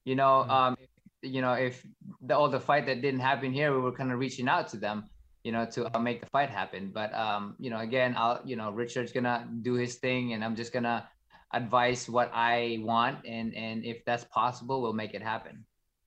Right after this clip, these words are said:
Speaker 2: I think Richard and, uh, Eddie Hearn, for that matter, probably just had big smiles on their faces hearing,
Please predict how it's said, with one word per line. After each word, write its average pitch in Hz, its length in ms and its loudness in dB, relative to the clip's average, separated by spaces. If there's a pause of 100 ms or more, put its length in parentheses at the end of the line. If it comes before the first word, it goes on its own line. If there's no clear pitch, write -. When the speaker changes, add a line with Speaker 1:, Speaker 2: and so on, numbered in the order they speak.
(340)
Speaker 2:
I 131 120 -6
think 156 260 -4
Richard 147 420 -4
and, 143 320 -2
uh, 117 300 -2
Eddie 139 180 -2
Hearn, 143 280 -2
for 131 100 -10
that 117 160 -6
matter, 113 260 -4
probably 127 260 -6
just 101 100 -10
had 107 120 -8
big 131 160 -4
smiles 131 720 -2
on 117 120 -8
their 107 100 -6
faces 104 460 -10
hearing, 107 420 -10